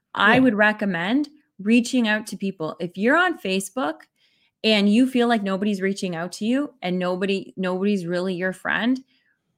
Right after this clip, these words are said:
Speaker 1: look on Facebook for people that are not doing well, because people are saying that they're not doing well on Facebook,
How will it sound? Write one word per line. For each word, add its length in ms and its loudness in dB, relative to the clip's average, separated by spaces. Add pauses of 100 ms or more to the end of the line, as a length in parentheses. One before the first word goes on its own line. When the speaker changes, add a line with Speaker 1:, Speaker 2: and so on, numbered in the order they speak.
(140)
Speaker 1:
look 320 -2
on 220 0
Facebook 520 -6
for 160 -8
people 400 -6
that 260 -2
are 180 -2
not 360 -6
doing 320 -8
well, 320 -6 (200)
because 220 -6
people 280 -6
are 100 0
saying 420 0
that 140 -10
they're 100 -12
not 220 -8
doing 240 -8
well 180 -8
on 240 -10
Facebook, 420 -10